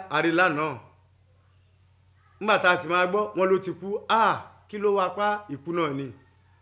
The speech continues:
Nọ́kìsì mi nàlẹ́ àmúhàlì wàlẹ̀ anfus. Òun ó mọ ọdún wa wò nípa kí ẹ̀mí wa kó mọ dínkù. Kárẹ́ nìkan,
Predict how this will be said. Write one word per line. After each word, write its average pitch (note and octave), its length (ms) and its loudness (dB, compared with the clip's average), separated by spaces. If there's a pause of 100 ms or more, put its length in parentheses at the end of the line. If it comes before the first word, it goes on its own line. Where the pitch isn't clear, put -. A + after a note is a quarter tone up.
(160)
Nọ́kìsì G#3 400 -4
mi F#3 100 -4
nàlẹ́ F3+ 280 2
àmúhàlì F#3+ 380 2
wàlẹ̀ E3+ 260 2
anfus. D3+ 320 -2 (840)
Òun G3+ 180 2
ó C4+ 100 2
mọ A3 120 0
ọdún G#3 220 2
wa G#3 140 6
wò E3+ 260 0 (160)
nípa G3+ 380 0
kí G3+ 200 -8
ẹ̀mí E3+ 340 4
wa E3+ 160 4 (300)
kó F#3+ 120 -2
mọ F3+ 220 4
dínkù. G3+ 320 -4 (1900)
Kárẹ́ G#3+ 260 6
nìkan, F#3+ 340 0